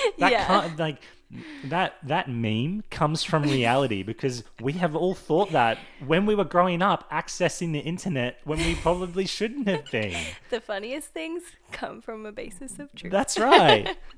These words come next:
Speaker 1: So, like, maybe not that extreme, but, like, you know,
Speaker 2: Yeah.
Speaker 1: they're probably going, "Oh, yeah, nineteen sixties, good,"
Speaker 2: Fuck,
Speaker 1: right?
Speaker 2: be-, better make sure that I'm
Speaker 1: Better
Speaker 2: at
Speaker 1: make
Speaker 2: least
Speaker 1: sure.
Speaker 2: ninety.
Speaker 1: Yeah, <laughs> right.
Speaker 2: <laughs> Fuck, yeah.
Speaker 1: Um,
Speaker 2: Mm-hmm.
Speaker 1: so, like, don't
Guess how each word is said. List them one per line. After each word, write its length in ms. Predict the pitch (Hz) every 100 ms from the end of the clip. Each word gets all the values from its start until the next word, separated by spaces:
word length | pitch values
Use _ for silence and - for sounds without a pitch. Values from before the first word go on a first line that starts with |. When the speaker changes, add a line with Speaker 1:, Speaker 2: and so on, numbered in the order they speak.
| -
Speaker 1:
So, 80 | 175
like, 180 | 156 143
maybe 200 | 151 180
not 240 | 170 139
that 140 | 139 135
extreme, 880 | - - - 113 165 117 90 101
but, 240 | 127 107 107
like, 160 | 98 104 -
you 140 | 127 131
know, 120 | 170
Speaker 2:
Yeah. 180 | 190 147
Speaker 1:
they're 80 | 117
probably 180 | 127 127
going, 180 | 120 120
"Oh, 80 |
yeah, 140 | 131 113
nineteen 300 | 117 117 107
sixties, 520 | - 110 - 92 87
good," 260 | - 101 87
Speaker 2:
Fuck, 240 | - - 101
Speaker 1:
right? 220 | 95 120
Speaker 2:
be-, 100 | 202 - - -
better 180 | 240 214
make 180 | 202 202
sure 220 | - - -
that 120 | 240
I'm 60 | 190
Speaker 1:
Better 160 | 117 117
Speaker 2:
at 60 |
Speaker 1:
make 80 | 117
Speaker 2:
least 120 | 220
Speaker 1:
sure. 100 | 127
Speaker 2:
ninety. 420 | 117 101 180 196 123
Speaker 1:
Yeah, 440 | 381 143 - 87
<laughs> 40 | 95
right. 440 | 104 101 - 165 - - - - - - - -
Speaker 2:
<laughs> 0 | - 698 587 494 - 185 202 196 - -
Fuck, 300 | - - -
yeah. 360 | 214 120 - 220 -
Speaker 1:
Um, 320 | 139 135 131
Speaker 2:
Mm-hmm. 300 | 123 120 117 110 - - _ _ _ _ _ _ -
Speaker 1:
so, 140 | - 151
like, 220 | 147 139
don't 320 | 170 185